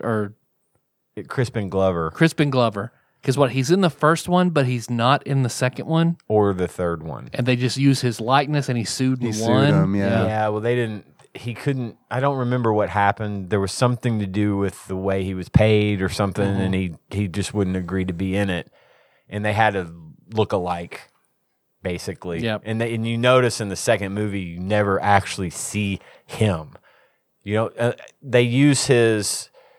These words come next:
Speaker 2: the scenes where he's f-, fighting Biff and stuff. It's
Speaker 1: Mm-hmm.
Speaker 2: like, from a distance, so you can't tell that it's not him.
Speaker 1: Yeah.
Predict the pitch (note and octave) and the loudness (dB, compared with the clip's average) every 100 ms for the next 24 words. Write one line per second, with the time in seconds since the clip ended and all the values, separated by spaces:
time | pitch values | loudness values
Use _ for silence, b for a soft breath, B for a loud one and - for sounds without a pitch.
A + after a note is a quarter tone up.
0 | b b - A2+ G#2+ - D3+ C#3+ B2 B2 | b b -8 -4 0 2 4 4 6 6
1 | F#2+ A2+ G#2+ G2 - - _ _ _ - | 4 -2 -6 -6 -6 -8 _ _ _ -20
2 | - - - B2+ C3 A#2+ F#2 F2 F2 A#2+ | -18 -16 0 4 6 4 0 -2 4 6
3 | A2 - - F#2+ E2+ - G2 E2+ C2+ G2 | 6 2 -8 -10 -10 -6 -4 -4 -4 -6
4 | B2 A2+ A2 - A2 G#2+ D#2+ E2+ B2+ - | 2 4 4 0 -6 -6 -4 0 0 0
5 | F2+ D#2+ - - G2+ F#2+ E2+ - G#2 - | -12 -14 -10 -4 -2 -4 -6 -2 -2 -4
6 | - A#2+ A2+ G#2+ G2+ F2+ E2+ - - G2 | -2 2 4 6 4 2 -2 -6 -2 2
7 | F#2 - G2+ F#2+ D2+ D2 A2 F#2+ | 2 0 -4 -2 -2 0 2 0